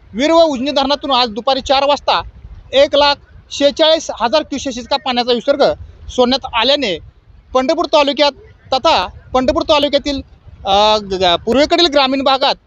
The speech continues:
भीमा नदीच्या काठावर असलेल्या गावांमध्ये पूर परिस्थिती निर्माण झालेली आहे. आज पंढरपूर तालुक्यातील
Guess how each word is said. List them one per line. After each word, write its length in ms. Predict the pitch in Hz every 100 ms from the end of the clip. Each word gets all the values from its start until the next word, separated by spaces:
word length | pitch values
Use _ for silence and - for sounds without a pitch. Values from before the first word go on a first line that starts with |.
| _ -
भीमा 200 | 175 262
नदीच्या 320 | 311 302 320
काठावर 340 | 349 277 262 262
असलेल्या 280 | 254 254 262
गावांमध्ये 580 | 247 262 277 277 196 180 _ _ -
पूर 120 | 320
परिस्थिती 440 | - 294 - 254
निर्माण 380 | 285 247 233 240
झालेली 280 | 240 226 254
आहे. 220 | 233 156 - _ _ _ _ -
आज 360 | 226 277 277 262 622 571 _ _ _ _ - - _ -
पंढरपूर 320 | 240 254 311
तालुक्यातील 760 | 302 285 277 254 277 339 240